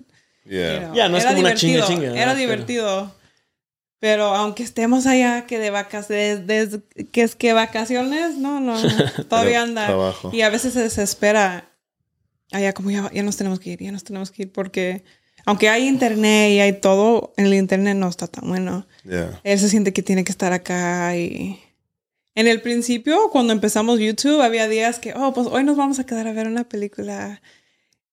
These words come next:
Speaker 2: Y bien seguido pasaba eso. It was like, I was like, "Damn, esto va a ser mi vida, de hell yeah". <laughs> Puedo hacer lo que yo quiero todo. No, a veces me levanto y él ya, que ya se fue a la oficina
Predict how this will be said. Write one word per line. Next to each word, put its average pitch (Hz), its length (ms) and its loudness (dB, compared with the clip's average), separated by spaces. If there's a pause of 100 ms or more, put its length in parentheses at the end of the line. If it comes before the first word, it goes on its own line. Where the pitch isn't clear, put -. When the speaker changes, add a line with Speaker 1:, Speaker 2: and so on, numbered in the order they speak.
Speaker 2:
Y 196 880 -2
bien 220 280 2
seguido 226 460 2
pasaba 190 340 -4
eso. 185 140 -4
It 196 80 0
was 208 160 0
like, 214 220 0 (300)
I 208 60 -4
was 214 120 0
like, 196 220 -2
"Damn, 220 420 0
esto 208 220 -6
va 226 80 -2
a 220 40 -6
ser 247 140 0
mi 233 140 0
vida, 208 280 0
de 269 80 2
hell 262 380 2
yeah". 233 340 0 (320)
<laughs> 175 240 -4 (840)
Puedo 247 140 4
hacer 311 220 2
lo 311 120 2
que 262 80 -6
yo 254 120 2
quiero 294 240 0
todo. 269 180 -2
No, 330 540 -4 (220)
a 226 60 0
veces 254 140 4
me 247 100 4
levanto 240 460 2
y 233 60 4
él 233 100 2
ya, 226 220 2
que 214 100 -8
ya 208 280 -4
se 214 160 -8
fue 214 160 -2
a - 20 2
la 202 100 0
oficina 233 840 -2